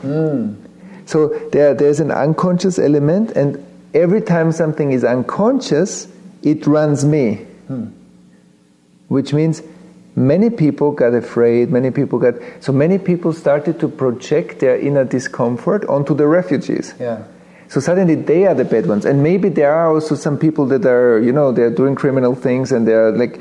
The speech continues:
Speaker 2: like, everywhere. But it's not that all the refugees are like that.
Speaker 1: Right.
Speaker 2: But the ki-, I think there is a strong reactivity now because, because we are de-, we are actually not dealing with the trauma, we are dealing with the polarization.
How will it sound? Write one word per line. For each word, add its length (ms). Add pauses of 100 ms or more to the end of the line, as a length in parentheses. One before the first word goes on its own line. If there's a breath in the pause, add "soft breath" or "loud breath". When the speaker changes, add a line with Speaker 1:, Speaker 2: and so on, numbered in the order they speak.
(260 loud breath)
Speaker 2:
like, 340 (220)
everywhere. 360
But 200 (260 loud breath)
it's 80
not 120
that 340
all 220
the 120
refugees 640
are 80
like 260
that. 240
Speaker 1:
Right. 200 (420 loud breath)
Speaker 2:
But 140
the 100
ki-, 100
I 140
think 260
there 160
is 100
a 60
strong 380
reactivity 800
now 420 (100)
because, 380 (380 loud breath)
because 340
we 80
are 60
de-, 180
we 300
are 200
actually 360
not 340
dealing 320
with 160
the 80
trauma, 720 (560)
we 220
are 60
dealing 360
with 140
the 80
polarization. 960